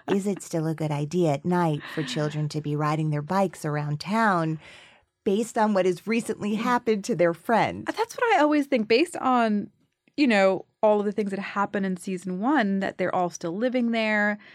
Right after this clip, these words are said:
Speaker 2: They, no one seems to be particularly traumatized by it.
Speaker 1: It's a lesson, isn't it?
Speaker 2: It's just,
Speaker 1: <laughs> Just
Speaker 2: hey,
Speaker 1: step back a little bit.
Speaker 2: you know, a van, you know, there's some government building there, and I wondered,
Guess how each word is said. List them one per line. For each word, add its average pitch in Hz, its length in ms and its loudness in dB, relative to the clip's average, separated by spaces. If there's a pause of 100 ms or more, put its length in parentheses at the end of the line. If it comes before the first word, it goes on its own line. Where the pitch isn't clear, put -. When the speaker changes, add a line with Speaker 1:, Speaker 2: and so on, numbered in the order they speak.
(320)
Speaker 2:
They, 202 140 -2 (100)
no 214 160 0
one 214 160 0
seems 196 300 -4
to - 80 -18
be 185 200 -4 (460)
particularly 190 640 -4
traumatized 214 1080 0
by 196 240 2
it. 196 600 -2 (560)
Speaker 1:
It's 226 140 -4
a 262 60 2
lesson, 226 480 0
isn't 190 240 -2
it? 247 300 -4
Speaker 2:
It's - 260 -6
just, 285 280 2
Speaker 1:
<laughs> - 60 -14
Just 320 160 -6
Speaker 2:
hey, 403 260 4
Speaker 1:
step 196 260 4 (100)
back 311 240 0
a 294 60 0
little 226 260 2
bit. 190 340 2 (280)
Speaker 2:
you 277 100 0
know, 247 320 6
a 226 40 2
van, 233 400 2
you 233 80 -2
know, 196 120 -2
there's 196 180 -2
some 196 440 -2 (240)
government 202 500 -2
building 254 400 2
there, 226 520 4
and 170 440 -2 (880)
I 233 80 0
wondered, 359 340 0